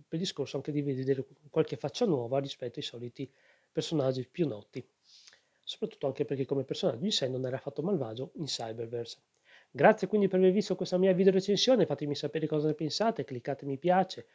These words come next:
condividete, iscrivetevi al mio canale, ma soprattutto poi andate a fare un salto su vector sigma punto it dove ci sono la, eh, le, la sua recensione, le altre recensioni di Transformers che faccio io, ma soprattutto i fumetti di Transformers non solo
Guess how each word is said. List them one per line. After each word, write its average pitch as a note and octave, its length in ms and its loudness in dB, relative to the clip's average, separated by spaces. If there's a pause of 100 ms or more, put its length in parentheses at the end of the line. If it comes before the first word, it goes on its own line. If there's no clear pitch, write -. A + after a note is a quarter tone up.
(120)
condividete, B2 720 2
iscrivetevi C3+ 680 -2
al C#3+ 60 2
mio D3 100 2
canale, D#3 440 0
ma B2+ 120 -6
soprattutto - 600 -6
poi E3 240 -2 (420)
andate C3 300 -2
a D#3 40 -4
fare D3 120 -4
un C#3 80 0
salto D3 320 -4
su D3 120 -4
vector D3 260 -4
sigma D3+ 220 -2
punto D#3 300 0
it G#3+ 180 2
dove B2 180 -4
ci B2+ 140 -12
sono C#3+ 400 0 (680)
la, B2 300 -6
eh, G#2+ 240 -10
le, A2+ 300 -12 (200)
la B2 180 -10
sua G3+ 220 0
recensione, F3 520 2
le B2+ 120 0
altre D#3 360 2
recensioni C#3+ 640 -2
di A#2+ 140 -10
Transformers B2+ 480 -8
che - 100 -20
faccio G#3 260 -4
io, B3 160 2
ma F3+ 120 4
soprattutto D3 460 -4
i B2 40 -12
fumetti F3 320 0
di C3+ 80 -2
Transformers C#3+ 520 -6
non B2 180 -6
solo F3+ 400 0